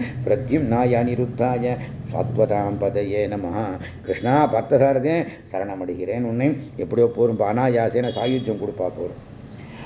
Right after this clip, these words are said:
இப்படி கஷ்யப், ஆ, ரிஷியினுடைய, ஆ, திதி தனுன்னு ரெண்டு, ஆ, பாரியைகள்கிட்ட மனைவிகள்கிட்ட, ஆ, தோன்றியவர்கள்லாம் தைத்தியர்கள் தானவர்கள், ஆ, அசுரர்கள் எல்லாம் இருக்கார்கள்.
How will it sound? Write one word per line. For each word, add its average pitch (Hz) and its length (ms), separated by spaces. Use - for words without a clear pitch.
இப்படி 180 260
கஷ்யப், 170 920
ஆ, 143 300
ரிஷியினுடைய, 139 880
ஆ, 127 300
திதி 180 400
தனுன்னு 165 460
ரெண்டு, 156 640
ஆ, 120 360
பாரியைகள்கிட்ட 120 640
மனைவிகள்கிட்ட, 143 560
ஆ, 123 140
தோன்றியவர்கள்லாம் 147 720
தைத்தியர்கள் 131 460
தானவர்கள், 123 560
ஆ, 143 360
அசுரர்கள் 127 540
எல்லாம் 113 240
இருக்கார்கள். 82 480